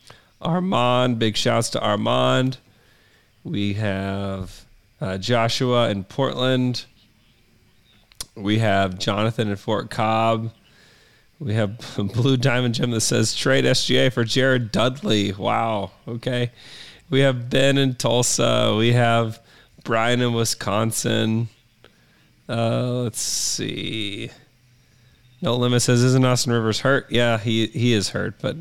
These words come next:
I don't think it's a long-term thing. Uh, let's see. Anybody else? We have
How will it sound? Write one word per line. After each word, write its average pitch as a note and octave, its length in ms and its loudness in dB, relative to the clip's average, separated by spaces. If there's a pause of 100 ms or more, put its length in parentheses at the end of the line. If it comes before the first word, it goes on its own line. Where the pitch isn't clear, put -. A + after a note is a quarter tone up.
(200)
I F3 160 -4
don't E3+ 180 -6
think G3+ 160 -4
it's G#2 140 -2
a G#2 60 -2
long-term G#2 560 -6
thing. G2+ 340 -6 (720)
Uh, C3 880 -2
let's B2 260 -2
see. - 1500 -4 (100)
Anybody A#2+ 640 0
else? - 460 -2
We G#2+ 200 -2
have G2+ 600 -2